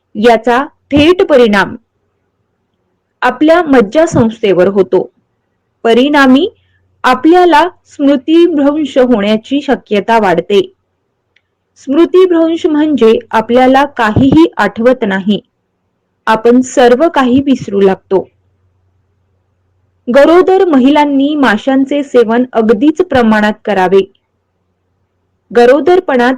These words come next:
प्रमाणापेक्षा जास्त मासे खाल्ल्याने गर्भपात होण्याची दाट शक्यता असते.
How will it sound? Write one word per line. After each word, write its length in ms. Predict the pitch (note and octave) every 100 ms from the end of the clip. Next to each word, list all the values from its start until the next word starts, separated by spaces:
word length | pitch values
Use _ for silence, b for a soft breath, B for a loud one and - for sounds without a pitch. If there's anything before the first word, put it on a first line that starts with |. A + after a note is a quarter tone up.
| -
प्रमाणापेक्षा 920 | B3 G#3+ A#3 D4+ D4 B3 - C4+ C4+ A#3
जास्त 320 | G#3+ G#3+ -
मासे 480 | A#3+ A3+ G#3+ A#3+ A3+
खाल्ल्याने 540 | A#3+ A3+ G#3 B3+ B3 F#3 - _ _ _ _ _ - G#3
गर्भपात 640 | A#3+ A#3 D4 D#4+ D#4+ D#4+
होण्याची 560 | C#4+ A3+ A3 A3+ C4 C#4
दाट 360 | G#3+ G#3 A#3+
शक्यता 580 | D4 A#3 G#3 G#3 F#3+ F3+
असते. 340 | F#3 F#3 -